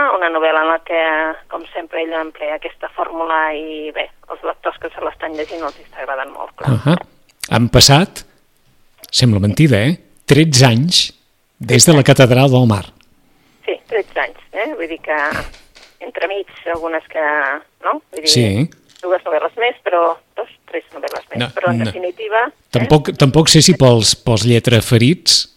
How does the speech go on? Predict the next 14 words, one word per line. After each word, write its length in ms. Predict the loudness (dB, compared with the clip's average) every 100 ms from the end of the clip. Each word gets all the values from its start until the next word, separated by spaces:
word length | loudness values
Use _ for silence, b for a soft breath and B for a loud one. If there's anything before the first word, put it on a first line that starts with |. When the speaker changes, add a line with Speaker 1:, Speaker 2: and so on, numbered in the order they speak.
| _ -20 -20 -20
Speaker 2:
Falcón 480 | -2 0 2 4 4
és 100 | 6
arribat 460 | 4 4 2 2 4
a 40 |
entrar 260 | 2 4 2 0 -6 _ _ _
en, 200 | -8 -4
en 320 | -4 -2 -2 0
aquella 240 | 2 2
categoria 480 | 4 4 4 2 2
dels, 460 | 2 0 0 -2 _
dels 300 | -8 -4 0
autors, 400 | -2 4 6 6
dels 160 | 4 4
novel·listes. 640 | 4 2 -2 -6 -6 -6